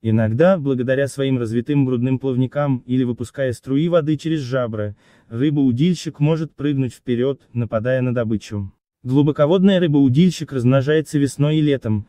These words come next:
хотя на больших глубинах сезонных изменений нет. Лента икры может достигать десять метров. Миллионы оплодотворённых икринок поднимаются в верхние слои воды, на глубину не более тридцати двухсот метров.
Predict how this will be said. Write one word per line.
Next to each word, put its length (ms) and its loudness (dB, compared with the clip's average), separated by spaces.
хотя 260 -6
на 80 0
больших 360 -2
глубинах 440 2
сезонных 560 -2
изменений 440 4
нет. 400 0
Лента 340 2
икры 240 0
может 280 2
достигать 480 -2
десять 340 0
метров. 500 -6
Миллионы 520 4
оплодотворённых 720 0
икринок 440 0
поднимаются 600 2
в 40 -2
верхние 420 0
слои 280 0
воды, 440 0
на 160 0
глубину 360 2
не 140 4
более 300 4
тридцати 420 -4
двухсот 440 -4
метров. 500 -2